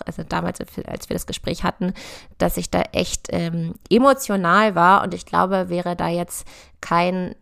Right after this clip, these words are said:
ähm, Moderator von außerhalb gewesen, dann wäre mir doch sicherlich die eine oder andere Träne runtergerollt. Ähm, aber dadurch, dass ich mich so zusammengerissen habe und nicht nur im familiären Ra-, Rahmen saß, ähm,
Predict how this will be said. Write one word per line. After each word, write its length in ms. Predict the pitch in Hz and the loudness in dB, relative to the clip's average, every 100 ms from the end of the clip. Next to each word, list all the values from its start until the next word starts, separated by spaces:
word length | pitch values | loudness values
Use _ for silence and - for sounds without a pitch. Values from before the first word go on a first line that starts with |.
| - - - | -20 -20 -10
ähm, 400 | 175 175 170 175 - - - - | -6 -6 -6 -8 -12 -20 -18 -4
Moderator 540 | 180 175 165 185 196 | 0 2 4 4 4
von 220 | - 165 | -4 -4
außerhalb 500 | - 190 190 180 170 | -2 -2 0 -2 -2
gewesen, 340 | 175 170 175 175 | -4 -2 -2 -2
dann 180 | 165 165 | -4 -2
wäre 100 | 170 | -2
mir 140 | 175 | -2
doch 140 | 170 160 | -4 -4
sicherlich 440 | 180 190 170 170 | -2 0 0 -2
die 100 | - | -2
eine 200 | 180 175 | 0 0
oder 120 | 170 | 0
andere 280 | 175 - 165 | 0 -4 -2
Träne 300 | - 196 180 | 0 0 0
runtergerollt. 760 | 170 202 165 156 147 160 214 - - - - - | 0 0 -2 -2 0 2 0 -2 -10 -20 -20 -10
Ähm, 280 | 175 175 175 - | -6 -6 -6 -4
aber 160 | 170 | 0
dadurch, 220 | 175 190 | 2 0
dass 160 | 180 - | -4 -4
ich 80 | 190 | -2
mich 100 | - | -2
so 80 | - | -4
zusammengerissen 840 | - 170 180 294 233 170 - 180 | -6 0 2 2 0 -4 -6 -4
habe 200 | 180 185 | -2 -2
und 100 | 175 | -2
nicht 180 | 190 - | -4 -2
nur 100 | 185 | -2
im 100 | 180 | -2
familiären 580 | - 180 180 170 175 170 | -4 -4 -4 -4 -4 -4
Ra-, 200 | - - - | -4 -6 -6
Rahmen 440 | - 180 233 165 | 0 2 2 0
saß, 420 | 160 160 214 - - - - - | -2 2 2 0 -14 -18 -18 -12
ähm, 400 | 180 175 175 175 | -6 -4 -4 -6